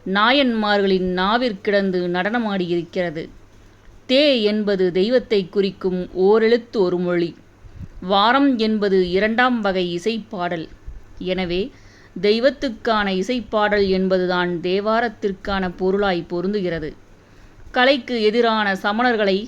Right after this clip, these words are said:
கலை கருவி கொண்டே களம் கண்டிருக்கிறார்கள் நாயன்மார்கள். வாழ்வில் துய்ப்பு ஒரு நிலை, துறவு ஒரு நிலை.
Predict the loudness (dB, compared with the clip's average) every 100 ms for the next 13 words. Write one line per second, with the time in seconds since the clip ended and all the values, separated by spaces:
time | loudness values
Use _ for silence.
0 | -10 -18 -6 -2 0 0 0 -2 0 -2
1 | -2 -2 0 2 0 0 -2 0 2 0
2 | -2 -2 0 -2 -4 -2 -2 0 -2 -2
3 | -4 -4 -4 -2 -4 -4 -6 -8 -12 -20
4 | -20 -20 -20 -20 -20 -18 -6 2 4 4
5 | 4 0 -2 -4 -4 -4 -4 -2 2 2
6 | 2 0 0 -2 -6 -16 -20 -20 -20 -4
7 | 0 2 2 0 0 -2 -2 -2 -2